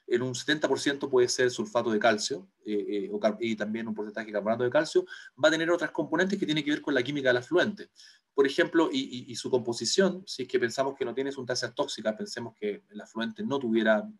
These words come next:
concentración importante de plomo o, o arsénico, por ejemplo, este efluente sí podría tener un uso comercial en industria, por ejemplo, como la pintura o el cemento.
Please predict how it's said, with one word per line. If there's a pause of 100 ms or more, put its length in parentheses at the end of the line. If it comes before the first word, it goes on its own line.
concentración
importante
de
plomo (320)
o,
o
arsénico,
por
ejemplo, (320)
este
efluente
sí
podría
tener
un
uso
comercial
en
industria,
por
ejemplo,
como
la
pintura
o
el
cemento.